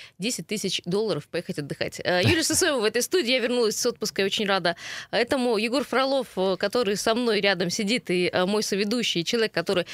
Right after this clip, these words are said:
Speaker 1: знает всё про всё. Я тоже ему рада. Егор, привет.
Speaker 2: Добрый вечер.
Speaker 1: Э, всем добрый вечер. Э, Семён, наш звукорежиссёр, сегодня тоже с нами. Прекрасная у нас компания. А мне кажется, по возвращению из тёплых стран погода тоже неплохая, по крайней мере, солнце есть, и слава богу.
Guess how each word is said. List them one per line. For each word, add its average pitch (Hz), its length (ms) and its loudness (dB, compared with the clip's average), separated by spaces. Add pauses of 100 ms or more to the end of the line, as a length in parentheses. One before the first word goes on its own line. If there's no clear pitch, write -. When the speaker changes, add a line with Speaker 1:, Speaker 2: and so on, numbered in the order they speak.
(160)
Speaker 1:
знает 226 260 0
всё - 260 2
про 214 200 4
всё. 269 420 0
Я 202 180 0
тоже 226 240 0
ему 190 160 0
рада. 220 400 2
Егор, 214 280 0
привет. 240 400 2
Speaker 2:
Добрый 123 180 4
вечер. 143 300 2
Speaker 1:
Э, 202 100 4
всем 247 300 0
добрый 220 300 0
вечер. 277 380 2
Э, 202 400 2
Семён, 285 380 0
наш 214 140 0
звукорежиссёр, 233 520 0
сегодня 220 400 0
тоже 185 200 0
с - 80 -2
нами. 285 240 0
Прекрасная 233 480 0
у 185 60 0
нас 185 100 -4
компания. 240 520 2 (360)
А 214 60 -2
мне 330 120 2
кажется, 254 540 2
по 247 120 -4
возвращению 233 680 0
из 220 160 0
тёплых 202 320 0
стран 185 440 0
погода 247 300 0
тоже 220 220 2
неплохая, 277 460 0
по - 100 2
крайней 240 300 0
мере, 208 200 0
солнце 254 340 -2
есть, 220 260 -2
и - 40 -10
слава 220 200 2
богу. 202 300 0